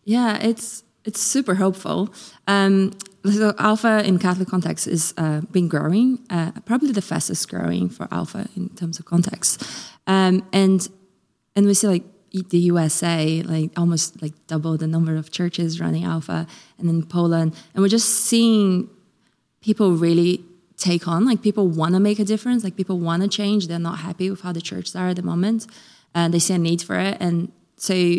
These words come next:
and I, I, I think Divine Renovation speaks so highly into it. So, like, Alpha, as you start running Alpha, questions start being raised, challenges start coming up.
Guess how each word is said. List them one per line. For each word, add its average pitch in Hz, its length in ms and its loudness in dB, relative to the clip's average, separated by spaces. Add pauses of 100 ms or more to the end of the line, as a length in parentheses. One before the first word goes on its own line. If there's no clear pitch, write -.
(500)
and 190 180 4
I, 185 200 2
I, 190 240 2
I 180 100 4
think 208 180 2
Divine 170 260 0
Renovation 160 320 0
speaks - 200 -4
so 160 540 0
highly 160 380 -2
into 165 280 0
it. 196 180 -2
So, 180 100 -4
like, 165 240 -2
Alpha, 175 380 0 (240)
as 202 120 4
you 254 80 2
start 247 180 0
running 185 260 2
Alpha, 160 260 0
questions 165 460 0
start 160 200 -4
being 175 180 -2
raised, 156 400 0
challenges 175 360 -2
start - 200 -8
coming 165 220 -4
up. 156 280 -6